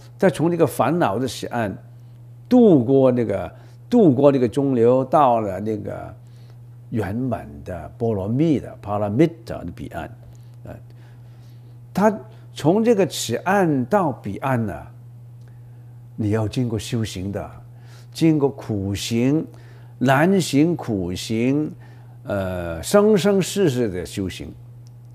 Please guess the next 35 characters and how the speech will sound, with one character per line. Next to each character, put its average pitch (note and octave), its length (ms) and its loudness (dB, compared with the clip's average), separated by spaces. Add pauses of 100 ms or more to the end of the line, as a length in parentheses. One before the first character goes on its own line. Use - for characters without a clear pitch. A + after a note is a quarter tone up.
(880)
也 C#3 180 6
不 G3 180 0
惜 G3 220 0
牺 F#3+ 260 -4
牲 F3+ 200 0
生 F#3 220 0
命， F#3 220 0 (880)
头 C#3 480 6
目 F3 380 0
手 G2 320 -2
足 C3+ 260 0
这 A3+ 260 0
样 C#3 240 2
修 F2 260 -10
行。 - 200 -16 (640)
那 G3 100 -2
么 F#3+ 80 2
六 A3+ 160 4
波 A3 200 2
罗 F#3+ 140 4
蜜， G3 180 0
大 E3 160 0
家 D#3+ 100 2
记 D3+ 200 -6
不 D3 80 -2
记 C3+ 180 -4
到 C3 160 2
六， A2+ 160 -2 (200)
六 C#3+ 160 2
波 A#2+ 180 2
罗 G#2+ 100 2
蜜 A2 180 -2
呢？ F#2+ 100 -6 (220)
Zat C3+ 320 0 (200)
Paramita。 F#2+ 720 -6